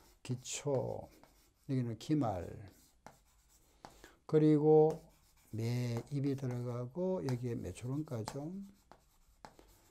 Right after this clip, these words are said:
지금 문제가 매출원가 얼마냐 묻잖아. 그죠?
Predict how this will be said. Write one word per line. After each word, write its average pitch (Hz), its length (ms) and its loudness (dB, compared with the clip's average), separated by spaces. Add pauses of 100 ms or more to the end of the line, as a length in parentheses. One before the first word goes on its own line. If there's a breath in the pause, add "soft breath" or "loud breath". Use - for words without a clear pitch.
(140)
지금 180 280 6
문제가 175 680 4
매출원가 160 560 0
얼마냐 202 800 2
묻잖아. 101 520 -4
그죠? - 200 -18